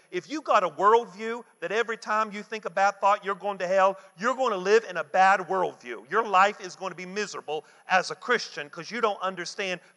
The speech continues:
basic theology. Can I hear an amen up in this Pentecostal church? And so therefore, we are constantly, it's kind of what the theologian said,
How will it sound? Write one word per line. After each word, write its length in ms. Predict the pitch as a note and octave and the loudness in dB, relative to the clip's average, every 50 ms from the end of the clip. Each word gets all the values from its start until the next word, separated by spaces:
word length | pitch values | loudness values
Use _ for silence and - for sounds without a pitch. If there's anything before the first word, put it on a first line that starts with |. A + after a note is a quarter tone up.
| _ - | _ -4
basic 360 | F#3 G3 F#3 - - F3+ _ | -4 -4 -4 -4 -10 -12 _
theology. 580 | _ - F3 E3 D3 C3+ A#2+ G#2 G2 - - - _ _ _ _ _ | _ -10 -2 0 0 0 0 -4 -12 -20 -20 -20 _ _ _ _ _
Can 120 | - G#3 A#3 | -6 -2 -2
I 120 | C4+ D4+ | -2 -2
hear 320 | - G#3+ A3 G3+ F#3 E3+ - - - | -2 -4 -4 -4 -4 -4 -6 -12 -14
an 100 | B2+ C#3+ | -8 -6
amen 560 | E3 A3+ B3 A#3+ G#3 G#3+ G3+ F3+ D3+ C#3 C#3 _ _ _ - | -4 -4 -4 -4 -6 -6 -6 -6 -8 -10 -12 _ _ _ 0
up 180 | F#3 G3+ - | 0 0 0
in 140 | G#3 F#3+ F3 | -2 -6 -6
this 160 | F3 E3 - | -8 -10 -10
Pentecostal 600 | - - G3 F3+ D#3+ - - E3+ D3 - - D3+ | -8 -8 -8 -8 -8 -8 -8 -8 -8 -8 -12 -16
church? 440 | - - F3 B2+ G2 - - - _ _ _ _ _ _ _ _ _ _ _ _ _ _ _ _ _ _ _ _ _ _ _ _ _ _ _ _ _ _ _ _ _ _ _ _ - | -12 -8 -8 -8 -8 -10 -18 -20 _ _ _ _ _ _ _ _ _ _ _ _ _ _ _ _ _ _ _ _ _ _ _ _ _ _ _ _ _ _ _ _ _ _ _ _ -12
And 120 | G#3 G#3 | -12 -10
so 180 | - - G#3+ G3 | -8 -8 -10 -6
therefore, 720 | D#3+ G#3+ A#3 C4+ D4+ - - - A#3 A3 G#3+ G#3 G3+ G3 - - - | -2 2 2 2 2 2 -2 -2 2 4 4 4 4 0 -6 -18 -10
we 140 | G3+ A#3 G#3+ | -4 0 0
are 120 | F#3 E3+ | 0 0
constantly, 640 | - - - C4+ C#4 - - - A#3 G#3 G3 F#3+ G3 | -2 -4 -4 -4 -4 -4 -4 -10 -10 -8 -8 -8 -8
it's 180 | - G3+ - - | -8 -12 -12 -12
kind 240 | - - C#4+ C4+ | -6 -2 -2 -2
of 80 | B3 G#3 | -2 0
what 220 | G#3 A3 G#3+ - | 0 0 0 0
the 80 | - F#3 | -6 -14
theologian 600 | - - A3 G#3 F#3+ F#3+ G3 G3 F#3 - F3 F3 | -14 -12 -8 -6 -4 -4 -4 -4 -6 -8 -14 -14
said, 300 | - - - F#3 F3 | -12 -8 -4 -4 -4